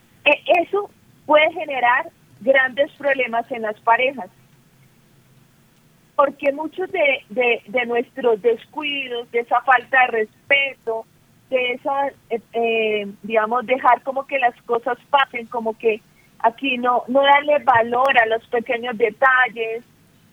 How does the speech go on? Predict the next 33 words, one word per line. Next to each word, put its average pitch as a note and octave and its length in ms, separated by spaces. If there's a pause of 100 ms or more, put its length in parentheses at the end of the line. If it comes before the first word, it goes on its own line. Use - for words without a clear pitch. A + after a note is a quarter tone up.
(160)
no C4+ 400
escuchar C#4+ 800
las A#3+ 260
pequeñas A#3+ 600
quejas C4 440
como, A#3 320 (280)
"Hermoso, A#3+ 720
mira, B3 480 (420)
eh, A3+ 440
mañana, A#3 540
eh, B3 120 (200)
a-, A#3 280
ayer A#3+ 280
era B3+ 240
nuestro B3 360
aniversario", A3+ 920
o A#3+ 140
el A#3 80
decir, B3+ 460 (360)
"Mira, B3+ 440
acabé B3+ 440
de C4+ 80
escribir C4 480
un A#3+ 120
au-, B3 200 (160)
artículo B3+ 600
y C4 60
salió B3+ 420
en A3+ 100
esta A#3 260
revista", A#3+ 560
y A#3 100
ella A#3 200